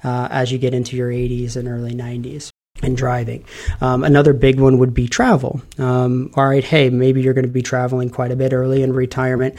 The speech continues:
How does those travel spending needs going to change as you progress into retirement? Kevin's mentioned multiple times on the podcast, you know, how he refers to it as we break down that retirement into decades. Um, so you got that first decade where he calls it the go-go years.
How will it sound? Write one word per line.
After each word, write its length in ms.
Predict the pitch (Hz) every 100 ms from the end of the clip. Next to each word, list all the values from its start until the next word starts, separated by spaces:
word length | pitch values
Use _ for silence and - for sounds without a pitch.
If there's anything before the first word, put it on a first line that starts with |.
| - -
How 180 | - 139
does 160 | 135
those 260 | 131 127 -
travel 440 | - 127 127 131
spending 560 | 120 - 131 127 123 123
needs 260 | 123 120
going 240 | 117 123 120
to 160 | - 123
change 640 | - 139 131 127 120 117 - - -
as 200 | 131 120
you 120 | 123
progress 480 | - 123 123 123 -
into 260 | 123 -
retirement? 720 | 123 123 - 127 127 - - - - - _
Kevin's 340 | - 143 135 123
mentioned 300 | 139 - 127
multiple 300 | 131 - 123
times 340 | 131 127 127
on 140 | 123 127
the 100 | 123
podcast, 680 | - 131 127 - 123 123 139 - - _ -
you 120 | 135
know, 40 |
how 180 | 113 127
he 140 | 135
refers 460 | 165 147 143 139 131
to 160 | - 131
it 80 |
as 100 | 127
we 80 | 127
break 320 | 123 135 131
down 380 | 135 127 127 127 - - -
that 200 | 131 127
retirement 720 | 131 131 - 135 131 127 127 -
into 400 | 131 123 117 127
decades. 720 | 120 127 113 170 247 247 - - - - - -
Um, 260 | 135 135
so 100 | 127
you 60 | 143
got 140 | 139
that 120 | 143 139
first 320 | - 143 -
decade 420 | 139 127 139 135
where 100 | 131
he 60 | 127
calls 200 | 135 127
it 80 |
the 60 | 131
go-go 320 | 131 131 131
years. 560 | 131 131 131 127 113